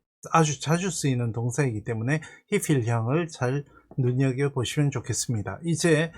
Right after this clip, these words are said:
이런 형태들이 문장에서 어떻게 쓰이는지를, 음, 연습 문제를 통해서 함께, 어, 연습을 해보시겠습니다. 첫 번째 문장 같이 읽어보겠습니다. 야라드 하나비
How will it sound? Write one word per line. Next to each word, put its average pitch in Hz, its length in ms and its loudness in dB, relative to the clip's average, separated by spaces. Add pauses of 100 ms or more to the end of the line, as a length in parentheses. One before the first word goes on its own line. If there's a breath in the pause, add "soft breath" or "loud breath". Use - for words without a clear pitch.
(300 loud breath)
이런 208 440 6
형태들이 175 920 2
문장에서 147 640 4
어떻게 156 400 0
쓰이는지를, 139 1040 2 (340)
음, 104 360 -4 (680)
연습 160 300 10
문제를 120 320 2
통해서 123 560 -2 (180)
함께, 131 500 0 (220)
어, 104 340 -8 (600)
연습을 131 560 0
해보시겠습니다. 110 960 -2
첫 - 180 -12
번째 143 300 0
문장 104 560 -4
같이 147 320 -2
읽어보겠습니다. 143 880 0 (520 loud breath)
야라드 131 600 6
하나비 156 880 0